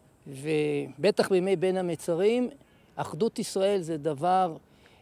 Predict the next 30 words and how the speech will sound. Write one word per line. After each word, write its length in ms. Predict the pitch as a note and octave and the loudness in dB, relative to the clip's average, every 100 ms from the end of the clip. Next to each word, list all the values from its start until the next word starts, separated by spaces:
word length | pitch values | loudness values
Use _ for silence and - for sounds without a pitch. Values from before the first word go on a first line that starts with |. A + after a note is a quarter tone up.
| _ | _
אה, 60 | - D#3 D#3 D3+ D3 C#3 - - _ _ - | -6 -4 -2 -2 -4 -8 -12 -20 _ _ -6
משמעותי 560 | E3 D#3+ E3+ D#3+ - | -4 -2 -2 0 -2
ביותר, 400 | F3 F3 - G#3+ | 0 0 2 2
לא 120 | F#3+ F3 | 4 0
צריך 300 | - E3 E3 | -2 -2 0
לדבר 520 | D#3 D3+ D#3 D#3 E3 | -2 -2 0 2 2
יותר 280 | D#3 - F#3 | 2 0 0
מדי 220 | F#3+ G3+ | 2 4
על 140 | G#3+ | 4
זה, 160 | G3 G#3 | 4 0
זה 140 | D#3+ | 0
ברור. 460 | C3+ C3+ E3 A#3+ A3+ - _ _ - _ _ - | -4 0 4 4 2 -10 _ _ -20 _ _ -12
וביני 480 | C#3 D#3 E3 G3 A#3 | -4 -2 2 2 2
ובין 320 | G3+ G3+ G#3 | 4 4 2
מתן 380 | F#3 - A3 F#3+ | 0 2 2 0
אפשר 320 | - G3 F#3+ | 0 2 2
להדגים 720 | F#3 E3 D3 C#3+ A3+ A#3 A3+ - G3+ | 2 0 0 0 2 2 0 -4 -10
את 160 | - | -2
העוצמה 1300 | E3 D#3+ D#3+ D#3 D3+ D3+ - - - D#3+ - G#3+ A#3 | 0 2 2 2 0 -2 -6 -8 -4 -2 4 6 6
של 260 | - E3 D3 | 4 -2 -4
אחדות 360 | - C#3+ - | -6 -8 -8
ישראל, 460 | D#3 - E3 G3+ G#3 - | -10 -2 0 0 -2 -4
כי 120 | D#3+ | -2
למרות 340 | D#3 E3 G3+ | 0 0 0
מחלוקת, 600 | F#3+ - F3+ - F#3+ - | -2 -2 -2 0 -2 -2
אה, 40 | D#3+ D3+ D3 D3 C#3 | -2 0 0 -2 -4
מאוד 360 | D3 E3 A3 G#3+ | -4 2 4 4
עקרונית, 720 | - E3+ E3+ G3 A3 - F3 | 2 -2 0 2 0 0 0
אה, 320 | D#3 D3+ D3+ - - - - - - - | 2 2 0 -4 -18 -20 -20 -20 -20 -8
אה, 380 | D3 D3 C#3+ | -4 -2 -2